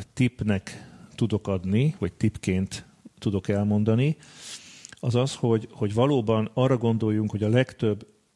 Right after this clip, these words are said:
főleg mai popsláger, tehát most nem a nyolcvanas évekről beszélünk, három-négy akkordból készül, rendkívül egyszerű, de izgalmas és, ö,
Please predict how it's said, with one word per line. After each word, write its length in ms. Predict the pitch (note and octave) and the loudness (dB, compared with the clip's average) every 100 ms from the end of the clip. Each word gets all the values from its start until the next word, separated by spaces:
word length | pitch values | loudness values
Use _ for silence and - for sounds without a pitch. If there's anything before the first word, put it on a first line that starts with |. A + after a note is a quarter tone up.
| - | -8
főleg 300 | - A2 G2 | 0 0 2
mai 400 | G#2 F2+ F#2 - _ | 0 -2 -8 -16 _
popsláger, 540 | - F#2 - A2 A2 A#2+ | -10 -6 -2 0 2 2
tehát 180 | G#2+ | 0
most 120 | A2 - | -4 0
nem 100 | A2 | 0
a 40 | |
nyolcvanas 460 | G#2 G#2 - F#2 - | 2 0 -4 -6 -6
évekről 340 | F#2+ F#2+ F#2 | -6 -8 -8
beszélünk, 540 | G2+ G#2 C3+ C#3 D3+ D3+ _ - - - - - - | -6 -2 0 0 0 -4 _ -20 -20 -20 -20 -20 -20
három-négy 600 | - C#3+ C3+ B2 B2+ A#2+ | 0 2 4 4 2 2
akkordból 640 | A#2 - G#2 G2+ G2 F2+ F2+ _ _ - | 2 0 -4 -4 -6 -8 -10 _ _ -8
készül, 640 | - A2 - C#3 C#3+ D3 - _ | -2 -2 0 2 2 0 -4 _
rendkívül 520 | - C3 B2+ - G#2+ G#2+ | 0 0 0 0 2 4
egyszerű, 560 | A2 - A#2 A#2 B2+ - A2+ | 2 2 2 2 0 -4 -2
de 440 | G#2+ G#2 G#2 - _ _ _ _ _ - | 0 0 -2 -10 _ _ _ _ _ 0
izgalmas 840 | B2 B2+ A#2+ G#2 F#2+ A2+ - - - _ | 0 2 2 2 0 -4 -6 -12 -20 _
és, 340 | G#2+ G2 - | -4 -2 0
ö, 260 | G#2+ G2+ | 0 0